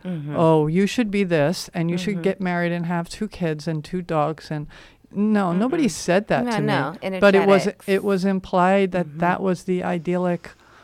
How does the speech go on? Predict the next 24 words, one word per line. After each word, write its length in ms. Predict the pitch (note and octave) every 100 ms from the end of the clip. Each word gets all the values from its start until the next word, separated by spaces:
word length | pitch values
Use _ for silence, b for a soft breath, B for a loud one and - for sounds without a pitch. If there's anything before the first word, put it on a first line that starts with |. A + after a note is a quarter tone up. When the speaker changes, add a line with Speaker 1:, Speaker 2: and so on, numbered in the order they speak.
| B
Speaker 2:
way 380 | F3+ E3+ E3+ F3
to 200 | - F#3
move 340 | F3 E3+ E3+
through 280 | - F3+ F3
life. 480 | F3 G#3+ B3 - - -
So 500 | - E3+ D#3 D#3+ - _ -
Speaker 1:
Movies. 640 | G3 G#3 A3 F#3 D3 C#3 - - -
Speaker 2:
so 260 | - F#3 F3
Speaker 1:
Pro-, 140 | G3
Speaker 2:
being, 340 | F3 G3 F#3 D#3+
Speaker 1:
you 60 |
know. 60 | D#3+
Speaker 2:
and 200 | G#3+ G3+
movies, 580 | G#3 C#4 G#3+ D3+ C#3+ -
yeah, 360 | G3 C4+ E3 C#3 -
yeah. 260 | G3 A#3+ E3
So 160 | -
that's 240 | - F#3 F#3+
part 160 | F3+
of 80 | F3
Speaker 1:
Magazines, 200 | E3 F3+
Speaker 2:
society. 520 | D3 F3+ G#3 B3 E3 D#3+
Speaker 1:
society, 440 | E3+ D#3+ D3+ D3
yeah. 220 | D#3+ C#3+